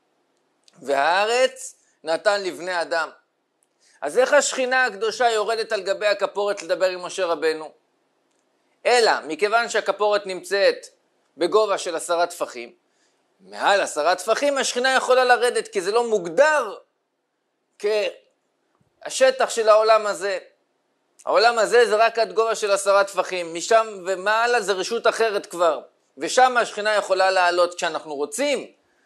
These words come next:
לשים סכך כדי שהשכינה תשרה, תשרה על הסוכה שלנו, אנחנו צריכים שהסכך יהיה גבוה למעלה מעשרה טפחים. שואלת הגמרא שתי קושיות, קודם כל על החלק הראשון, שאתה אומר ששכינה מעולם לא ירדה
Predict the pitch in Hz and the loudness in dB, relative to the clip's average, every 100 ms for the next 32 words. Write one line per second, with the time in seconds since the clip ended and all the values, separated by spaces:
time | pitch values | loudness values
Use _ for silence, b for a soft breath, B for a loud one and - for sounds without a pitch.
0 | _ _ _ _ _ 131 - 247 214 - | _ _ _ _ _ -12 -6 -4 -4 -6
1 | - 240 226 - 170 143 156 - - 180 | -2 0 0 -6 -14 -14 -16 -16 -14 -6
2 | 214 208 - 180 226 214 - _ _ _ | -6 -6 -10 -6 -4 -6 -10 _ _ _
3 | _ _ 156 151 180 226 214 185 151 - | _ _ -14 -10 0 2 4 0 -4 -6
4 | 214 214 190 175 160 139 135 120 127 135 | -2 -2 -2 -6 -6 -6 -12 -12 -12 -14
5 | - 208 190 160 - 202 196 185 185 160 | -12 -8 -4 -4 -2 -4 -2 -4 2 2
6 | 143 208 233 202 196 220 214 196 175 151 | 4 6 6 4 0 -6 -6 -8 -8 -8
7 | 165 156 156 143 131 131 _ _ _ _ | -6 -6 -6 -12 -14 -18 _ _ _ _
8 | _ _ _ _ b b b b - 139 | _ _ _ _ b b b b -10 -2
9 | 170 175 156 156 165 175 - 208 202 180 | 0 0 0 0 0 -2 0 -2 -2 -8
10 | 151 120 104 - 185 185 165 196 196 180 | -6 -6 -6 -6 -4 -4 -2 0 0 -2
11 | - _ _ _ - 143 - 185 190 180 | -12 _ _ _ -4 -4 0 0 2 0
12 | 170 139 156 143 143 - - 147 165 160 | -2 -4 -4 -4 -6 -12 -4 -2 -2 -6
13 | 165 - 165 170 165 156 165 160 165 160 | -8 -10 -6 -6 -4 0 0 0 0 0
14 | 143 139 165 151 | -2 0 4 4